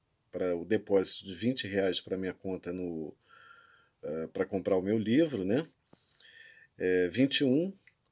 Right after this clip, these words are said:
nove oito zero três, cinquenta e oito, sete sete quatro, tá bom? Tá aqui, ó, no, no meu canal do, aí no canal do YouTube, tá,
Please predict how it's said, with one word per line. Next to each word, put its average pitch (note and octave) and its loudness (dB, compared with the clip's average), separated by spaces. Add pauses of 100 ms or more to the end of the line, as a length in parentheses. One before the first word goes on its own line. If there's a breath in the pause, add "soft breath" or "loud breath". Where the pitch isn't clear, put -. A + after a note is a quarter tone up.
(960)
nove G#2 4 (120)
oito A2+ 2
zero F#2+ 2
três, D#3+ 2
cinquenta C3 2
e - 6
oito, C#3 2
sete - 2
sete B2 0
quatro, F#2 0 (720 soft breath)
tá - -14
bom? A#2 -2 (600 soft breath)
Tá G2 -6
aqui, C#3+ 0
ó, F2+ 4
no, F#2+ -4
no G2 -4
meu A#2+ 2
canal G2+ 2
do, F2+ -2 (280)
aí F#2 -2
no G#2+ -2
canal F2+ -6
do E2 -10
YouTube, C3+ 0
tá, E2 -2